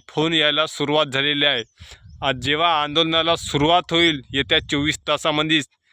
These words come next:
तेव्हा देखील मोठा आक्रोश मोर्चा, एल्गार मोर्चा आता निघणार आहे. आणि सरकारला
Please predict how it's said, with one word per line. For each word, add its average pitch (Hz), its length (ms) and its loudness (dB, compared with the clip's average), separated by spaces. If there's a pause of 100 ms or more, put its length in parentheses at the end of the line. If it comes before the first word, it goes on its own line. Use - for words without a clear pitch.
(300)
तेव्हा 151 240 0
देखील 156 320 -2
मोठा 151 440 0
आक्रोश 160 460 -2
मोर्चा, 156 360 0
एल्गार 147 360 -2
मोर्चा 139 440 0 (320)
आता 143 240 -2
निघणार 147 480 0
आहे. 143 220 0 (360)
आणि 147 240 -2
सरकारला 170 1080 0